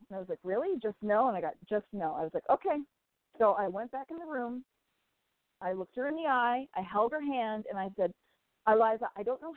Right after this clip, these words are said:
how, but I just know that your hand is healed." And then somebody else walked in the room and said, "Hey, Eliza, your hand is healed already." And, um, which, you know, whatever. So then the next day she came in, and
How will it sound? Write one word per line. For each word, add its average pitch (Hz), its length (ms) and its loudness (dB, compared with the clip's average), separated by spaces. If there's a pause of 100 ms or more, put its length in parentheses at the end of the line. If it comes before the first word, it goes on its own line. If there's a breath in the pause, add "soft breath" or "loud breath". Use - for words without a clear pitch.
(120)
how, 214 440 -4 (400)
but 233 80 2
I 226 80 4
just 226 240 -2
know 214 560 4 (100)
that 208 100 -8
your 202 140 -6
hand 254 480 -4 (100)
is 214 140 -8 (140)
healed." 208 340 2 (880)
And 208 220 0
then 240 480 2
somebody 269 260 0
else 285 220 2
walked 240 180 2
in 233 140 -2
the - 40 -6
room 185 140 -4
and 185 100 -8
said, 196 140 0
"Hey, 494 220 4
Eliza, 269 340 4
your 214 140 -4
hand 311 200 -8
is 262 140 -8
healed 185 160 -4
already." 151 320 -8 (800)
And, 214 420 2
um, 202 380 4 (160)
which, 247 180 2 (160)
you 349 80 -2
know, 233 120 -2
whatever. 233 360 0 (380 soft breath)
So 285 160 6
then 277 180 0
the 269 80 -2
next 359 240 -4
day - 260 4
she - 100 -10
came 262 260 -4
in, 175 240 -6 (500)
and 202 600 0